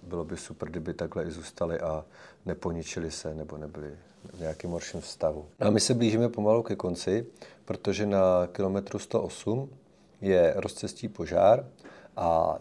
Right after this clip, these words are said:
ten, kdo jde pouze tuto etapu, tak pokračuje do Valašských Klobouků, po-, dále po Zelené, kde tuto etapa končí, anebo je tady právě nástup na ní, že tady se dá hezky jako dojet a dá se tam nastoupit.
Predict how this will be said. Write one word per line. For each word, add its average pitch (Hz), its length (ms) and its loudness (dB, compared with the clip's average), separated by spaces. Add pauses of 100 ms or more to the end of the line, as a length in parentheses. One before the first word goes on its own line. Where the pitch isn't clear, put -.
(100)
ten, 104 200 4
kdo 104 260 4
jde 101 280 2
pouze 101 320 -2
tuto 104 240 -4
etapu, 92 500 0 (180)
tak - 160 -2
pokračuje 98 560 -2
do 98 120 2
Valašských 92 440 0
Klobouků, 87 580 -2
po-, - 260 -8
dále 92 260 8
po 92 160 -4
Zelené, 87 480 2 (300)
kde 98 320 4
tuto 98 360 0
etapa 95 360 2
končí, 104 560 -4
anebo 95 300 2
je 92 60 4
tady 92 200 0
právě 90 320 2
nástup 87 480 -2
na 104 120 0
ní, 107 280 -6
že 87 160 -6
tady 87 260 -4
se - 140 -8
dá 87 100 0
hezky 87 300 -4
jako 90 220 -2
dojet 90 420 2
a 85 300 4
dá 85 180 -2
se - 100 -16
tam 85 120 -4
nastoupit. 107 680 -2